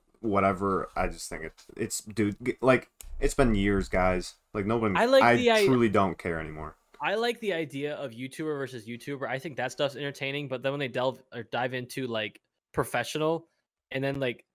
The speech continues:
Speaker 2: they cheat their way out of it, you know, looking at Jake Paul, hasn't even fought a professional boxer yet
Speaker 1: No.
Speaker 2: because he, he, he never will, because
Speaker 1: And
Speaker 2: that's
Speaker 1: that's,
Speaker 2: not
Speaker 1: that's
Speaker 2: good
Speaker 1: why
Speaker 2: for
Speaker 1: I'm never,
Speaker 2: marketing.
Speaker 1: that's why I'm not watching a fight.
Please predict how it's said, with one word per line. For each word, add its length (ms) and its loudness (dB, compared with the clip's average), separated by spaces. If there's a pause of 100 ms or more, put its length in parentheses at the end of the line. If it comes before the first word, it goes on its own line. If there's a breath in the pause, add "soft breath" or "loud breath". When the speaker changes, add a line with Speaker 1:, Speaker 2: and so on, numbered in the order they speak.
Speaker 2:
they 380 -4 (760)
cheat 300 -4
their 140 2
way 120 6
out 180 4
of 80 0
it, 280 -4 (120)
you 180 -10
know, 140 -2
looking 260 -4
at 100 0
Jake 220 0
Paul, 160 4
hasn't 260 0
even 160 0
fought 300 2
a 20 -12
professional 380 -4
boxer 360 -4
yet 200 2
Speaker 1:
No. 80 -4
Speaker 2:
because 200 0
he, 100 -2
he, 120 -2 (100)
he 200 4
never 180 4
will, 320 4 (380 soft breath)
because 240 4
Speaker 1:
And 80 6
Speaker 2:
that's 100 4
Speaker 1:
that's, 20 2
Speaker 2:
not 80 10
Speaker 1:
that's 120 6
Speaker 2:
good 40 8
Speaker 1:
why 80 12
Speaker 2:
for 40 8
Speaker 1:
I'm 60 4
never, 200 8
Speaker 2:
marketing. 320 6
Speaker 1:
that's 160 -2
why 80 4
I'm 60 2
not 160 4
watching 320 0
a 80 -6
fight. 300 -4